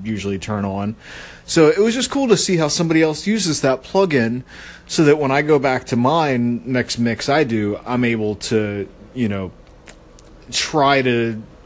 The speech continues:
emulate what he did if I think it sounds good. Big if, because he's do-, he's working with different source material, and he has his own,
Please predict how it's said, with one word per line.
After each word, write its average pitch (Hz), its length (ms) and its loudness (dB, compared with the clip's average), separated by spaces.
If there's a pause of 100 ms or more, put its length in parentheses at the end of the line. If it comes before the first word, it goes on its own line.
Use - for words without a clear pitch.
(180)
emulate 131 600 2
what 123 300 0
he 156 160 -4
did 117 340 2
if 135 240 -2
I 120 80 2
think 110 180 -4
it 117 120 -4
sounds 175 340 0
good. 87 280 -6 (220)
Big 147 220 4
if, 151 420 -2 (520)
because 117 320 0
he's 127 180 0
do-, 139 220 4
he's 127 180 0
working 107 280 -2
with 98 80 -4
different 104 320 -8 (160)
source 127 420 0
material, 113 880 0
and 95 80 -4
he 95 80 -4
has 98 160 -6
his 95 140 -10
own, 95 240 -8